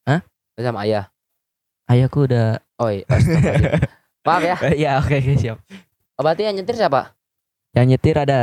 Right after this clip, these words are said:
Speaker 1: temen
Speaker 2: Ada.
Speaker 1: abang.
Speaker 2: Oh, oke.
Speaker 1: Jadi yang nyup-, yang nyetir dua, abang sama temennya.
Speaker 2: Oh, abang ikut?
Speaker 1: Ada, ikut.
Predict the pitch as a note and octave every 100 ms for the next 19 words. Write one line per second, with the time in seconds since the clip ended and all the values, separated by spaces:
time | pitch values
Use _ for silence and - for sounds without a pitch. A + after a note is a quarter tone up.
0 | A#2 - D#3+ - - C3 C3+ - C3+ C3+
1 | G#2 - - G2+ G2 B2+ D3 D3+ - C#3
2 | C3+ C3+ - _ _ A#2+ B2+ B2+ - D#3
3 | C3 C3 B2+ _ _ - A2+ C3 C#3+ C3
4 | A#2+ A2+ A#2+ A2+ A2+ G#2+ _ _ _ F#2
5 | F#2+ G2+ G2+ G2+ G2+ - - A2 B2+ A#2+
6 | A#2 - _ _ _ _ _ _ A#2 A#2+
7 | - - A2